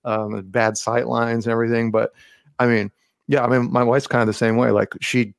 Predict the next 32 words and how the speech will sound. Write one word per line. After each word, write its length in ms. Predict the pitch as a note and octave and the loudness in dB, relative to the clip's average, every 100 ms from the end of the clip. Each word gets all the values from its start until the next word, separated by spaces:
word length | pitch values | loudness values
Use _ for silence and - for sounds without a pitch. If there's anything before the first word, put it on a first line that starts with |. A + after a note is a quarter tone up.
| _ - | _ -6
can't 380 | C#3 B2 A2 - | 0 0 -2 -8
stand 360 | - A2 A2+ | -2 0 2
to 60 | B2 | 2
watch 320 | G#2+ G#2+ A2 | 2 0 0
it 60 | A#2+ | -2
on 100 | G#2+ | -2
T 180 | A2+ G#2 | -2 -4
V. 160 | G#2+ | -2
It's 140 | A#2+ - | -2 0
like, 120 | G#2+ | -2
it's, 260 | - - | -4 -8
it's 240 | B2 - - | -6 -4 -6
insanely 400 | B2 B2+ B2 A2+ | -2 0 0 0
boring 240 | G#2+ A2 | 0 0
for 100 | A2+ C3+ | 0 -4
her. 80 | |
But 160 | D3 B2 | -4 -2
then 220 | A#2 G#2 - A#2+ | -2 -2 -6 -2
go 120 | A3+ | -2
to 80 | G2+ | 0
games, 400 | F3 A3+ C#3 A#2 | 0 0 0 -4
especially 400 | - E3+ C#3 A#2+ | -2 -2 0 0
baseball, 520 | E3+ G#3 C3+ A#2+ - - | 0 0 0 -2 -4 -16
it's 160 | - | -8
like 120 | B2+ D3 | -6 -6
you 80 | |
can 160 | F#3 E4 | -2 -2
sit 220 | - A3+ | 0 -2
there, 280 | C4 A#3 A#3+ _ _ _ _ | 0 0 -2 _ _ _ _
you 120 | C3+ G3+ | -4 0
can, 140 | G#3+ | 2
like, 260 | G3 E3 | 2 0